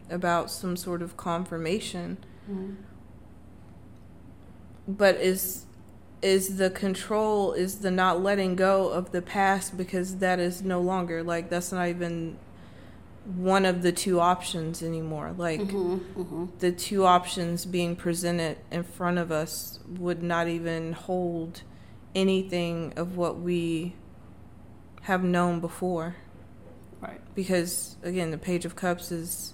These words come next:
Speaker 1: is something new, someone new. But
Speaker 2: Mm-hmm.
Speaker 1: with the Ace of Cups is also bringing in just a, a completely new foundation
Speaker 2: Mm-hmm.
Speaker 1: that is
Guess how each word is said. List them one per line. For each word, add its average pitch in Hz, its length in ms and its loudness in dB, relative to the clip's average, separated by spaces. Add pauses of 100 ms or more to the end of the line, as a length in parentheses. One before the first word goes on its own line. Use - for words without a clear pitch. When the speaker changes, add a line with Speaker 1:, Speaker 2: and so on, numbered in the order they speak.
Speaker 1:
is 170 160 -6
something 175 460 0
new, 170 240 2
someone 175 600 0
new. 160 320 -4 (240)
But 165 260 0
Speaker 2:
Mm-hmm. - 680 -8
Speaker 1:
with 175 240 4
the 175 220 2
Ace 175 280 4
of 180 120 -2
Cups 175 340 -2
is 180 140 -6
also 175 320 -2
bringing 170 480 -2
in 170 180 -2
just 165 300 -4
a, - 260 -6
a 160 100 -2
completely 185 1040 -4
new 175 400 2
foundation 160 960 -2 (180)
Speaker 2:
Mm-hmm. 196 340 -2 (640)
Speaker 1:
that 175 480 6
is 175 720 0